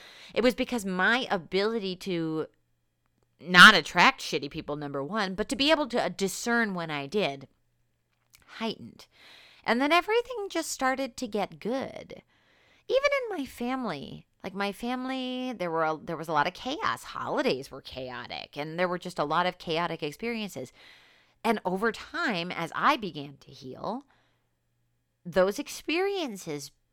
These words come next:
began to heal. They stopped being chaotic. And the feeling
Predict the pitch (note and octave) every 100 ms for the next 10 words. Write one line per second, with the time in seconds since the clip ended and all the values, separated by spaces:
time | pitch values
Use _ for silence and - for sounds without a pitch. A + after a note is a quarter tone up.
0 | - F#3+ F3 E3+ D#3+ D#3+ E3+ D3+ D3 C#3
1 | C#3+ - - F3+ F#3 - G#3+ A3 - G3+
2 | E3+ E4 G#4 F4 G#3 - C3 B2+ - -
3 | - - - G#3 G3+ F#3+ - _ - E3
4 | G3 - - A3 D4+